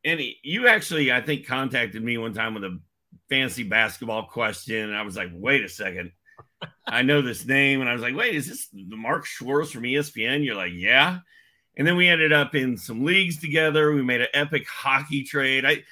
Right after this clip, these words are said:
Mark got me into hockey when the, uh, N B A was shut down one year.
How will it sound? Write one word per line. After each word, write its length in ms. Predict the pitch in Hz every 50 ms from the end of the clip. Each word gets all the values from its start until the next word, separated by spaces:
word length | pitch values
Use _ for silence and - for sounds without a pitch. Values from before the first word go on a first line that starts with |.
| - - _ _ _ _
Mark 280 | - 131 165 185 - -
got 200 | 180 190 160 -
me 140 | 180 170 165
into 160 | 160 147 127
hockey 800 | 107 - 156 165 165 185 - - 135 123 117 113 110 110 - - _ _
when 360 | _ - 117 120 120 120 120
the, 200 | 120 113 110 107
uh, 120 | 101 98 -
N 200 | - 127 143 147
B 160 | 135 135 131 139
A 100 | 143 147
was 160 | 117 95 90
shut 400 | - - - - 117 104 - 95
down 300 | 104 101 98 98 98 92
one 180 | 92 95 95
year. 360 | 95 92 90 87 87 92 90